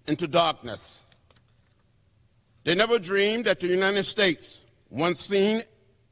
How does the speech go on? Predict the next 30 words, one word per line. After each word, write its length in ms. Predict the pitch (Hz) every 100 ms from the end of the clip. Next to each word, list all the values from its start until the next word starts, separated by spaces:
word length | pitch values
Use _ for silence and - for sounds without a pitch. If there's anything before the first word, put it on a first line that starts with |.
| _
as 200 | 170 165
a 180 | 170 160
beacon 540 | 147 113 214 - 233 214
of 160 | 208
hope 380 | - 185 131 - _ _ _ _ _ _ _ 104
and 80 |
as 200 | 151 160
an 80 | 165
inspiration 640 | 180 190 190 175 180 - 165
to 120 | 180
people 400 | - 170 160 165
striving 680 | - - 160 147 147 151 147 _ _
for 100 | -
equality 540 | 135 - 156 151 151 147
and 180 | 147
justice, 460 | 123 143 131 - 107 _ _ _ _ _ _ _ _
will 100 | 110
be 180 | 143 147
f-, 160 | 131 _ _ _ _ _ _ _ _ _ _
falling 400 | - 156 151 147
into 240 | 139 131 131
such 400 | - 127 - - _ _
disgrace. 500 | 123 113 107 95 - - _ _ _ _ _ _ _ _ -
I 120 | 156
share 260 | - 247
their 140 | 240 233
concern 680 | 233 202 - 208 202 208 233
for 140 | 208
the 120 | 185
future 440 | 170 233 254 -